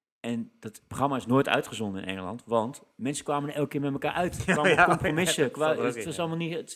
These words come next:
Speaker 1: ja, het is niet spectaculair. Ja, waarom zou ik het uitzenden? Want ja, ze,
Speaker 2: Ja.
Speaker 1: uiteindelijk, ze hebben geen ruzie. Nee, ze, ze komen er gewoon uit. Ja.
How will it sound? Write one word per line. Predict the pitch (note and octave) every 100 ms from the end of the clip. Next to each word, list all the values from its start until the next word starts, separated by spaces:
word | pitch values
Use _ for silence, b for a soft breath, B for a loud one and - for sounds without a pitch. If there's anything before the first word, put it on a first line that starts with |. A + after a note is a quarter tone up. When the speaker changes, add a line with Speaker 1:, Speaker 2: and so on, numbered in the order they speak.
| D#3
Speaker 1:
ja, | C#3+ D3 C3+ - B B B -
het | -
is | C3+
niet | C#3+
spectaculair. | C3+ - A#2+ C#3 D3+ A2+
Ja, | B2
waarom | A#2+ C3+
zou | C3+ B2+
ik |
het | D3
uitzenden? | D#3 - C#3 A#2
Want | A2 G#2+
ja, | C#3+
ze, | G#2
Speaker 2:
Ja. | B2 -
Speaker 1:
uiteindelijk, | A#2+ - C#3+ D3 B2
ze |
hebben | D3+ C#3+
geen | C3
ruzie. | B2 E3 B2 C#3+
Nee, | E3 A#2 A#2+
ze, | C3+ A2 A2+
ze | -
komen | A#2 G2+
er |
gewoon | G#2+ B2+
uit. | E3+ E3+ - B B B B _
Ja. | - -